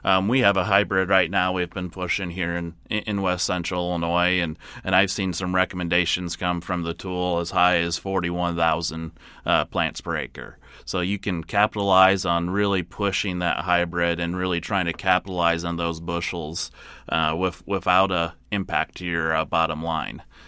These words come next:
Now, the same goes for the other side, too.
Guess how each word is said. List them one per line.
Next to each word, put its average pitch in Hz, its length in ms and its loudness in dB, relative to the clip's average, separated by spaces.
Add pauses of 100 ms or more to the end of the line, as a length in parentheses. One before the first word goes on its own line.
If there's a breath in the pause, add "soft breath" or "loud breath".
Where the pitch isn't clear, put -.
(100)
Now, 85 160 2
the 85 100 -2
same 92 300 -2
goes 90 260 -2
for 95 260 0
the 95 160 -2
other 101 200 2
side, 92 360 0
too. 95 380 -2